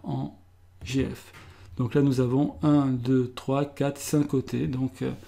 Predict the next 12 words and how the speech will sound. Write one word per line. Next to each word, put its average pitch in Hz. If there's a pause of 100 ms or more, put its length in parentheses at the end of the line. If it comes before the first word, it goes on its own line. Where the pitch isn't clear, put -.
(520)
un 143
pentagone. 131 (720)
Euh, 147
donc 143
le 139
plan, 143
le 139
plan 139
alpha 139
coupe 165
le 127
parallépipède, 131